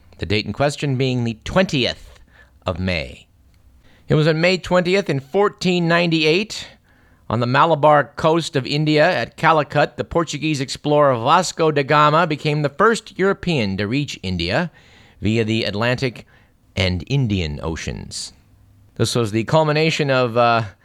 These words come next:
events started by the illustrious Portuguese Prince Henry the Navigator, who believed correctly that it would someday be possible to sail to the rich ports of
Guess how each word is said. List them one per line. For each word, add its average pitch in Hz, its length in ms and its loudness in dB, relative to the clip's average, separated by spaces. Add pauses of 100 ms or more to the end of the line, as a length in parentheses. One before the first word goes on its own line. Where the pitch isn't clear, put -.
(480)
events 143 320 0
started 139 380 2
by 127 480 4 (420)
the 107 80 2
illustrious 139 460 2
Portuguese 143 720 -2
Prince - 500 -4 (320)
Henry 190 300 2
the 170 100 2
Navigator, 120 680 2 (540)
who 147 120 2
believed 151 560 2 (140)
correctly 160 480 2
that 123 120 2
it 107 60 -2
would 110 140 -6
someday 143 320 2
be 120 100 -2
possible 127 520 2
to 98 120 -8
sail 123 580 2 (360)
to 117 100 0
the 101 320 0 (220)
rich - 520 -4 (540)
ports 139 320 2
of 113 100 0